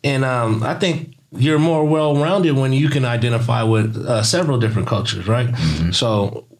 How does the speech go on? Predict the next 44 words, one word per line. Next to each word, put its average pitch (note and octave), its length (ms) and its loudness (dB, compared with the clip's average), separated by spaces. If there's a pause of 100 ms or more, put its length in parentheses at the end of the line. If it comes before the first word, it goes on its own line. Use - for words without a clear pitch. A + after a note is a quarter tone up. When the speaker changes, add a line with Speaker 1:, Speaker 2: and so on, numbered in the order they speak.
(140)
Speaker 1:
that's C#3+ 220 -2
how D#3+ 100 -2
you E3 160 0
could C3 260 0
differentiate B2+ 800 0 (520)
the G#2 100 -2
race B2 340 0
and - 100 -4
culture. A#2+ 400 -2 (220)
Race C#3 260 0
is B2+ 280 2
just C3+ 260 0
wh-, C#3 160 0
who D#3 160 4
you A#2 200 2
are A#2 440 0 (320)
by G#2 220 -2
nature, A2 580 0 (460)
and A#2 160 0
then A#2+ 180 0
culture C3+ 380 -2
is G#2+ 160 0
just, A2 260 0
you A2 80 2
know, G2+ 380 0 (320)
how C3 240 -2
that, A2 200 2
um, F#2 460 -2
that A2 160 0
race A#2 460 0
moves, A#2 440 0
how B2+ 160 0
they B2 220 0
identify, A2 680 0 (360)
and G#2+ 160 0
you C3+ 120 0
could A#2 120 0
be A2 140 2
in G#2 140 0
touch - 260 0
with F2+ 180 0
every C3 260 0
different - 520 -4
culture. - 400 -4